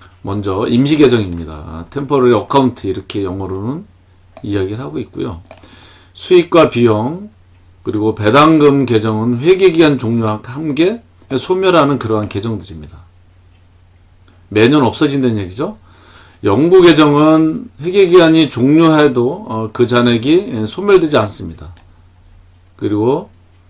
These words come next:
다음 회계기간으로 그대로 이월이 돼서 계속적으로 누적돼서 자산, 부채, 자본 계정을, 어, 어, 표현하게 됩니다.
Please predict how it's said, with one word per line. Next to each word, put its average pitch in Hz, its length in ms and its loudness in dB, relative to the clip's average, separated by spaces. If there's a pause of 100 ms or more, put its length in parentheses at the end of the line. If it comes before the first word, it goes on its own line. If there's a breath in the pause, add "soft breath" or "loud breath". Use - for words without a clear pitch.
(140)
다음 113 340 0
회계기간으로 143 720 2
그대로 151 380 6
이월이 123 380 4
돼서 104 640 -6 (560 soft breath)
계속적으로 127 580 2
누적돼서 131 1000 0 (540 soft breath)
자산, 131 480 0
부채, 117 360 -2
자본 123 400 0
계정을, 117 720 -4 (260)
어, 90 560 -12 (800 soft breath)
어, 87 520 -14 (120)
표현하게 156 400 2
됩니다. 78 460 -10